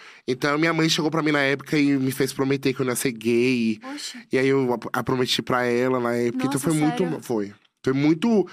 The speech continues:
Speaker 1: foi muito péssimo isso pra mim, assim, esse, essa construção que aconteceu. Porque sobrou pra mim, né? Então, eu tive que quebrar todo esse paradigma, esse estereótipo.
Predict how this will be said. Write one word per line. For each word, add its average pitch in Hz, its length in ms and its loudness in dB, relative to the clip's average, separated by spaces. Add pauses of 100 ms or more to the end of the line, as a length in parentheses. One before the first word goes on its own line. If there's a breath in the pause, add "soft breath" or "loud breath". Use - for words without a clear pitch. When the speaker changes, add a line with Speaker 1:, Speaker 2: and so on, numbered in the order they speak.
(140 loud breath)
Speaker 1:
foi 160 80 2
muito 151 220 2
péssimo 147 520 0
isso 123 140 -4
pra 127 120 -2
mim, 120 100 0
assim, 107 240 -2
esse, 113 300 -2
essa - 180 -2
construção 139 460 -2
que 117 100 -12
aconteceu. 131 520 0 (220 loud breath)
Porque 170 180 0
sobrou 170 300 0
pra 180 180 0
mim, 202 200 2
né? 151 120 4
Então, 139 300 0 (200 loud breath)
eu 135 60 0
tive 190 240 2
que 190 100 -8
quebrar 147 340 0
todo 135 240 -2
esse 135 160 -2
paradigma, 123 540 -2
esse 120 100 -4
estereótipo. 123 840 -2